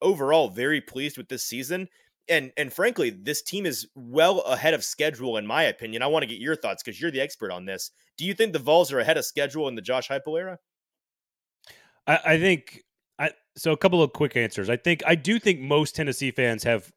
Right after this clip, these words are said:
Speaker 2: have landed softly. Like, it, it helps watching South Carolina dominate Clemson for a second top ten win in a row.
Speaker 1: How
Speaker 2: That,
Speaker 1: about the
Speaker 2: that helps
Speaker 1: Cox,
Speaker 2: ease
Speaker 1: man?
Speaker 2: the, it, well, there you go. <laughs> Exactly. That's,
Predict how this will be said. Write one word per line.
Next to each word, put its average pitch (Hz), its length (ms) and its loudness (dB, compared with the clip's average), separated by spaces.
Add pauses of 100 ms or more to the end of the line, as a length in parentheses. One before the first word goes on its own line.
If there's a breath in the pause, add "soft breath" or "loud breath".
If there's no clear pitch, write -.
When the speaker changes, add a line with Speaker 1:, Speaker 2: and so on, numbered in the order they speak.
Speaker 2:
have 110 220 -2
landed 135 460 0
softly. 95 600 -2 (840)
Like, 127 200 4
it, 160 140 2
it 151 100 6
helps 185 320 4
watching 180 340 4
South 147 300 4
Carolina 131 400 4
dominate 117 440 0
Clemson 120 420 -4
for 120 100 -2
a 107 60 0
second 127 500 -4
top 117 260 -2
ten 110 260 -4
win 107 140 -2
in 98 100 -8
a 92 60 -8
row. 95 140 -2
Speaker 1:
How - 140 4
Speaker 2:
That, 101 80 0
Speaker 1:
about 175 160 4
the 120 60 2
Speaker 2:
that 120 100 2
helps 180 160 6
Speaker 1:
Cox, - 160 -8
Speaker 2:
ease 139 140 -4
Speaker 1:
man? 92 80 -8 (960)
Speaker 2:
the, 120 100 -12
it, 120 100 -10
well, 117 280 -2
there 113 160 0
you 110 160 -2
go. 110 160 -4
<laughs> - 60 -20
Exactly. 101 460 0
That's, - 220 -16